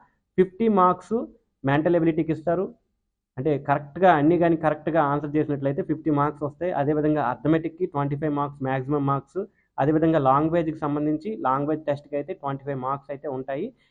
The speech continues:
ఇక్కడ మీకు లాంగ్వేజ్లో పూర్తిగా పారాస్ అయితే ఇస్తాడు, పూర్తిగా అన్ని పారాసే ఇస్తాడు. ఆ పారాస్లో వివిధ రకాల, ఆ, ఇన్ఫర్మేషన్కి సంబంధించి గ్రామర్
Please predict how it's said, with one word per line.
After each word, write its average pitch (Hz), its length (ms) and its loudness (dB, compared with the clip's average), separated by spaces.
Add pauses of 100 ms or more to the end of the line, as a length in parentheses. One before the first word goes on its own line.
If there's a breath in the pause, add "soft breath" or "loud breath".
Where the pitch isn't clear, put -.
(220)
ఇక్కడ 208 240 -4
మీకు 190 140 0 (100)
లాంగ్వేజ్లో 180 580 2 (120)
పూర్తిగా 180 460 0 (420 soft breath)
పారాస్ 185 440 8
అయితే 175 140 2 (100)
ఇస్తాడు, 131 340 2 (220)
పూర్తిగా 170 400 0
అన్ని 165 240 4
పారాసే 160 460 2
ఇస్తాడు. 143 300 -2 (460)
ఆ 156 120 6 (120)
పారాస్లో 160 480 4 (160)
వివిధ 147 200 2 (600)
రకాల, 160 280 2 (680)
ఆ, 123 40 -6 (280)
ఇన్ఫర్మేషన్కి 160 560 2
సంబంధించి 143 460 0 (120)
గ్రామర్ 147 360 0